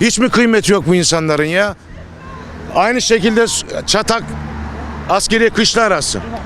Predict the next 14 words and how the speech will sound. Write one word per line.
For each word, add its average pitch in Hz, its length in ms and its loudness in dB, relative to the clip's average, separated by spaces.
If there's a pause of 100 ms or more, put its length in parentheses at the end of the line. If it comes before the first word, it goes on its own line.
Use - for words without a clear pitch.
Kaldırım 226 500 2
yok. 190 240 2
Elli 220 240 0
kere 214 260 2
söyledik. 165 480 -4 (400)
Bizden 196 260 2
önceki 220 360 0
muhtarımız 214 480 2
Ergun 208 280 0
Memiş 208 340 -4 (220)
yıllarca 220 500 2
uğraştı. 170 500 0
Söyledi, 214 540 0
söyledi. 190 380 -2